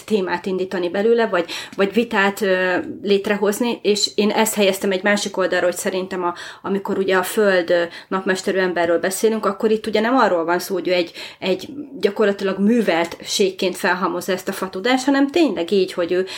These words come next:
tudja, hogy a saját életében hova tart, de én sokszor tapasztalom azt is, hogy ők azok, akik azt mondják, hogy figyelj csak, én ezt hallottam, ezt kipróbáltam, nekem nem működött, de már azt is mondta, hogy neki miért nem működött,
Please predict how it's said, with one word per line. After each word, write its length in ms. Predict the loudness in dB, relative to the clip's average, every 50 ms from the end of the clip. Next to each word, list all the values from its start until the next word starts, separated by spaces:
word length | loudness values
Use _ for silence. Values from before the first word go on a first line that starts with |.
| -14 -14 -16 -4
tudja, 300 | 0 0 0 2 2 2
hogy 100 | 0 0
a 40 | -2
saját 420 | -2 0 2 2 2 2 0 0
életében 540 | -2 -2 -2 -4 -4 -4 -4 -2 -2 -4 -4
hova 300 | -6 -6 -6 -6 -6 -2
tart, 200 | 2 2 2 2
de 80 | 2
én 80 | 0 2
sokszor 320 | 2 2 0 2 2 0 0
tapasztalom 540 | 0 0 0 0 -2 0 -2 -2 0 2 0
azt 200 | 0 0 0 -2
is, 120 | -4 -2
hogy 160 | 0 -2 -2 2
ők 220 | 4 4 4 4 2
azok, 220 | 0 -2 0 -2
akik 280 | -2 -2 -2 -4 -4 -4 -8 -14 -14 -14 -2
azt 220 | 0 0 0 0
mondják, 220 | -2 -2 -2 -2 -2
hogy 160 | -4 -6 -4
figyelj 240 | 0 2 2 2 2
csak, 200 | 0 -2 -2 0
én 120 | 2 2
ezt 140 | 2 0 0
hallottam, 560 | 0 2 2 4 2 0 0 -2 0 0 0
ezt 120 | -2 -2 -2
kipróbáltam, 580 | -2 -2 0 2 0 2 0 -2 -2 -2 -2
nekem 280 | -2 -2 -2 -2 -2 0
nem 140 | 0 0 2
működött, 480 | 2 2 2 0 0 0 0 -2 -4 -2 0
de 320 | 0 2 4 4 4 2 0 -2 -10 -14 -8 -4
már 180 | -2 2 2
azt 180 | 2 2 2 -2
is 120 | -4 -2
mondta, 240 | -2 -2 -2 -2 -2
hogy 80 | 0 0
neki 260 | 0 0 0 0 0
miért 240 | 0 2 0 0 0
nem 120 | 0 2
működött, 420 | 2 2 4 4 4 4 4 2